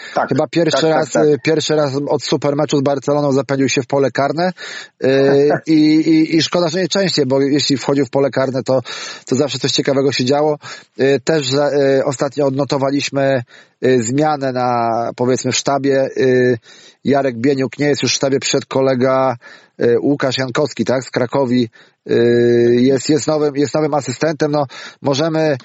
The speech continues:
Speaker 2: to dosyć, dosyć w tajemniczy sposób się odbyło. E, możemy podejrzewać, że, e, podczas pobytu trenera Maćka Kalkowskiego w Krakowie jakaś tam się, e, nić porozumienia między panami wywiązała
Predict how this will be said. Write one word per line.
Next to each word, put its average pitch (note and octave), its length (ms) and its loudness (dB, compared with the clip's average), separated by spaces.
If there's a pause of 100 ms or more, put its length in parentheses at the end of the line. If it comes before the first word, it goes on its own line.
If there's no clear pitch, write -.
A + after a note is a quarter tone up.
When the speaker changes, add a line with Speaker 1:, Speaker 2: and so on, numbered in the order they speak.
(320)
Speaker 2:
to D#3 140 -2
dosyć, C#3 400 -2
dosyć - 280 -2
w - 60 -8
tajemniczy E3 400 -2
sposób E3+ 320 -2
się D#3 120 -2
odbyło. E3+ 480 0 (360)
E, C#3 220 2
możemy D#3 300 0
podejrzewać, D#3 520 0
że, D3 320 0 (380)
e, C3 60 2 (480)
podczas C#3+ 500 0 (260)
pobytu C#3 840 2
trenera C#3+ 360 0
Maćka C#3+ 300 -2
Kalkowskiego B2 560 -2
w - 40 -6
Krakowie C3 440 -2
jakaś B2+ 320 0
tam B2+ 160 -2
się, B2+ 180 -2 (300)
e, B2 320 2 (300)
nić C#3 220 0
porozumienia C3+ 580 0
między B2+ 240 0
panami C3+ 400 -2
wywiązała B2+ 580 2